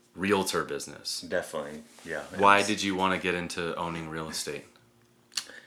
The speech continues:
Speaker 2: Uh, I n-, naturally had a draw to real estate even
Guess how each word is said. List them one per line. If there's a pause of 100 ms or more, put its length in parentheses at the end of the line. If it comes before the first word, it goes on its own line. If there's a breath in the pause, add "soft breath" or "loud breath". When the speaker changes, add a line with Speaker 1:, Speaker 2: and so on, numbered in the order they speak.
(340 loud breath)
Speaker 2:
Uh, (540)
I
n-,
naturally
had
a
draw
to
real
estate
even